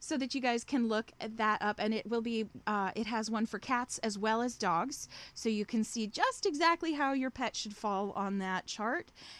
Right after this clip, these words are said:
And if they look slightly off on the ideal, which is usually a four or five, then you can talk to your vet. Uh, so anyway,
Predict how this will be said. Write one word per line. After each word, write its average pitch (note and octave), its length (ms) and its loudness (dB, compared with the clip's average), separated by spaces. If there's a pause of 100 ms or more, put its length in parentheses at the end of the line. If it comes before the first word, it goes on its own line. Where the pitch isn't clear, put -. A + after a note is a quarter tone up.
(120)
And A3+ 140 0
if A3 120 0
they G3 180 0
look G3 360 -2
slightly G3+ 720 -2 (400)
off G#3 420 0
on G#3 220 2
the G3 240 -2
ideal, G3 480 0
which A3 240 -2
is F#3+ 240 0
usually G#3 420 0
a F3+ 60 0
four F#3 280 -4
or F3+ 120 -4
five, D#3 500 -4 (460)
then G#3+ 480 4 (160)
you G#3+ 160 -4
can G#3 260 0 (160)
talk E3+ 360 -8
to F#3 280 -2
your G#3+ 180 -2
vet. F#4 220 0 (480)
Uh, G#3+ 200 0
so - 160 -2
anyway, G#3 360 2